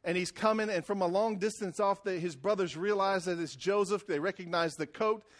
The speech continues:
and they start making plans to kill him. "Let's get rid of this sucker.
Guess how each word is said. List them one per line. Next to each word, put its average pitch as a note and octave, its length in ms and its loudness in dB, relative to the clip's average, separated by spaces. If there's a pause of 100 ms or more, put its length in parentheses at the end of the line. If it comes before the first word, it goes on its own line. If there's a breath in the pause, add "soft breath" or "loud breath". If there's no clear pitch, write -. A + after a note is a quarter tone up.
(160 loud breath)
and F3 140 0
they F3 80 4
start A3+ 380 2
making A3 460 -2
plans G#3+ 460 -2
to E3+ 120 -8
kill G#3 340 -2
him. G#2 220 -8 (1600)
"Let's F#3 220 -2
get C#3+ 220 -6
rid A#2+ 200 -8
of A2 80 -12
this G#2+ 140 -12
sucker. - 440 -16